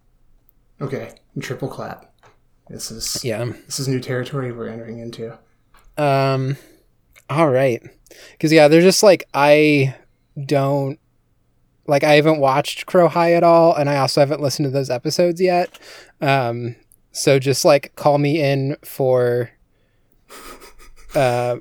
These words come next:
Speaker 2: Final Fantasy eight, and then
Speaker 1: <laughs>
Speaker 2: they'll probably stick around for me ranting about queer alt comics, even though they haven't read them. So, so they're like,
Speaker 1: Mm.
Speaker 2: "That just seems fun."
Speaker 1: Yeah, I mean, that's not, yeah. Who would, who would
Speaker 2: I'm
Speaker 1: wanna miss that?
Speaker 2: Yeah.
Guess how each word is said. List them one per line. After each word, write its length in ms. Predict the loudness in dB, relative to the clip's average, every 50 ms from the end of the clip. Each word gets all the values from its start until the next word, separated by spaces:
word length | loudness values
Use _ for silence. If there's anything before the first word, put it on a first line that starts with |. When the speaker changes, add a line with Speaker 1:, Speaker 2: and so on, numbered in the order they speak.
| _
Speaker 2:
Final 260 | -2 0 2 2 2 2
Fantasy 480 | 2 0 0 0 -2 -2 -4 -4 -4
eight, 340 | -4 -2 -2 -2 -2 -2 -4
and 160 | -6 -8 -8
then 340 | -6 -6 -6 -6 -8 -10 -12 _ 0
Speaker 1:
<laughs> 600 | 0 2 2 0 -4 -10 -12 -20 -20 -10 0 2
Speaker 2:
they'll 120 | 2 4
probably 300 | 4 4 2 4 4 2
stick 240 | 0 0 -2 0 2
around 560 | 2 4 4 2 2 0 -2 -4 -6 -10 -12
for 540 | -6 0 2 4 4 4 2 2 -2 -4 -4
me 260 | -4 -4 -2 0 0
ranting 380 | 0 0 0 0 0 -2 -2 -4
about 280 | 0 0 0 0 0 -4
queer 260 | -4 -4 -2 -2 0
alt 240 | 0 -2 -2 -2 -4
comics, 480 | -6 -6 -4 -2 -2 -4 -4 -4 -6
even 180 | -4 -4 -2 -2
though 120 | -2 -2 -2
they 100 | -2 -2
haven't 240 | -4 -4 -6 -6
read 160 | -6 -6 -6 -4
them. 300 | -6 -6 -6 -6 -10 -12
So, 380 | -12 -14 -12 -10 -10 -10 -12 -14 _ _ _ -20 -20 -20 -20 _ _
so 120 | _ 0 2
they're 60 | 4
like, 140 | 4 4 4
Speaker 1:
Mm. 40 |
Speaker 2:
"That 120 | 2 0 2
just 160 | 0 -2 2
seems 240 | 2 0 0 0 -2
fun." 300 | -2 -2 -2 -2 -4 -6 -10 -14 -18 -16 -16 -18 -18 -18 -20 -20 -20 -20 -20 -20 -20 -12 -6
Speaker 1:
Yeah, 220 | -4 -4 -2 -2
I 100 | -4 -6
mean, 200 | -6 -6 -6 -4
that's 280 | -4 -4 -4 -4 -4 -6
not, 380 | -6 -6 -6 -8 -10 -12 -16 -20 _ _
yeah. 320 | -12 -12 -12 -12 -14 -16 -18 _ _ _ _ _ -6
Who 120 | -2 0
would, 120 | 0 -2 -2
who 160 | -2 0 2
would 120 | 2 2 2
Speaker 2:
I'm 60 | 0
Speaker 1:
wanna 180 | -2 -4 -6
miss 240 | -8 -8 -10 -12 -12 -12
that? 440 | -10 -10 -10 -10 -12 -14 -18 _ _ _ _ _ _ _ -4
Speaker 2:
Yeah. 320 | 0 0 2 2 0 -2